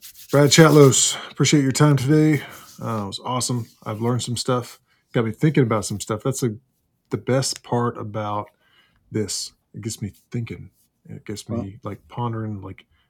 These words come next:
Speaker 1: all right, I just learned some stuff. Like, how can I do these things that, that this guy talked about today? So, uh, super
Speaker 2: Get
Speaker 1: excited.
Speaker 2: any more questions, call me anytime.
Speaker 1: <laughs> Always.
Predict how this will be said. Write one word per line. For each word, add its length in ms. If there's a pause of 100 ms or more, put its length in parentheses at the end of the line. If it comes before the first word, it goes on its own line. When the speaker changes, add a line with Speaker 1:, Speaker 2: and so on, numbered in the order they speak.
(180)
Speaker 1:
all 80
right, 140 (100)
I 60
just 240
learned 220
some 140
stuff. 320
Like, 120 (320)
how 160
can 180
I 140 (300)
do 140
these 260
things 340
that, 180 (400)
that 220
this 240
guy 420 (640)
talked 260
about 240
today? 380
So, 240 (560)
uh, 140 (100)
super 320
Speaker 2:
Get 40
Speaker 1:
excited. 260
Speaker 2:
any 80
more 120
questions, 520
call 200
me 120
anytime. 460 (240)
Speaker 1:
<laughs> 140 (640)
Always. 480